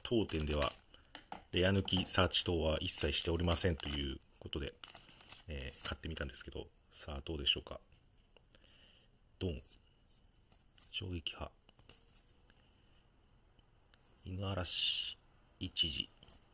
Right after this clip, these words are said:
鶴、三時。ああ、これボッ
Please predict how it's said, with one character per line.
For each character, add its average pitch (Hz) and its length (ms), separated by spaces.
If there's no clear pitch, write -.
鶴、 - 380
三 104 260
時。 - 160
あ - 20
あ、 101 40
こ - 80
れ 120 80
ボ 117 140
ッ - 40